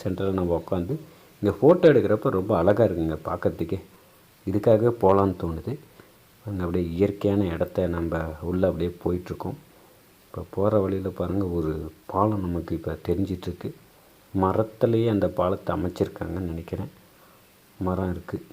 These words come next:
அஹ் இதுலயும் போனா நேரா நம்ம உள்ள போகலாம். நிறைய பாதை இருக்குங்க. அப்படியே கரெக்டா நம்ம மூவ் பண்ணி போகணும். இல்லைன்னா ரூட்டு மாறி மாறி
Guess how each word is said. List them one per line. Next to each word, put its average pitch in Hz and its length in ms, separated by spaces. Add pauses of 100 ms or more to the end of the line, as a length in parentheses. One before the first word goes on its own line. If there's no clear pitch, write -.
(580)
அஹ் 85 180
இதுலயும் 98 400
போனா 92 200
நேரா 87 340
நம்ம 82 300
உள்ள 85 180
போகலாம். 85 480 (920)
நிறைய 107 320
பாதை 127 340
இருக்குங்க. 98 280
அப்படியே 104 280
கரெக்டா 98 300
நம்ம 92 240
மூவ் 101 260
பண்ணி 98 160
போகணும். 90 480
இல்லைன்னா 95 180
ரூட்டு 92 280
மாறி 90 220
மாறி 90 280